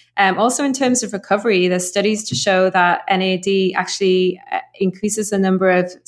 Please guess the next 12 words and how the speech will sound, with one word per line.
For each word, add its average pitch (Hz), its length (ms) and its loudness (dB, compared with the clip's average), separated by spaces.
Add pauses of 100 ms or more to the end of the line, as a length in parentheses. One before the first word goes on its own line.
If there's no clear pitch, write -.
(180)
um, 180 400 2
stem 202 260 0
cells 185 320 2
in 185 120 -4
the 180 60 0
muscle, 185 520 -2
which - 260 -6
aids 185 300 2
regeneration, 185 920 -2 (340)
um, 175 320 0
after - 320 -2
any 175 600 0